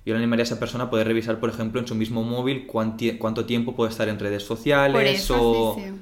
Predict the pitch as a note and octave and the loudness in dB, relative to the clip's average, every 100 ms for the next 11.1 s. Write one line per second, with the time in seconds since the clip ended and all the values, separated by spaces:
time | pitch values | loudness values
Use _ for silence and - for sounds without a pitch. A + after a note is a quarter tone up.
0 | - A2+ B2+ B2 A#2 A#2+ - A#2 A#2+ B2+ | -8 -4 -2 -2 -2 -4 -2 0 2 2
1 | - - A#2 G#2+ G2+ - A#2 G#2 G#2+ A#2 | 0 -4 -4 -2 -4 -4 -2 0 0 -2
2 | A#2 A2 G#2 F#2+ G2+ G2+ A3+ G#3 G3 B3 | -4 -6 -6 -6 -8 -6 -4 -4 -4 -8
3 | - - - B2 E3 A#2+ G#2 C3+ D#3+ D#3+ | -14 -20 -8 0 4 4 4 0 0 0
4 | D#3+ D#3+ D3 A#2+ E3+ C3+ C3 C3 B2+ D#3 | 0 2 2 2 0 -2 -2 -2 -2 0
5 | G3 F3+ D#3 D3+ D3+ C#3+ D3 C3+ B2+ C3 | 2 2 0 -2 -2 -2 -2 -2 -2 -2
6 | C#3+ C#3 C#3+ D3+ G#3 A3+ - - _ - | 0 0 -2 0 -2 -2 -12 -20 _ -2
7 | B2+ D3 F#3 C3+ A2+ D3+ A2+ F#2+ - - | 0 2 2 2 2 0 -2 -8 -16 -20
8 | - B2+ C3 A#2 G2 F2+ - - _ _ | -4 0 2 0 -2 -6 -16 -20 _ _
9 | _ _ _ _ _ _ - A3 A3 G#3 | _ _ _ _ _ _ -6 -2 -2 0
10 | G#3+ G#3 B3+ A#3+ F#3+ A#3 F3+ G3 - - | 0 0 -2 -2 -2 -2 -4 -8 -14 -12
11 | C3+ | -8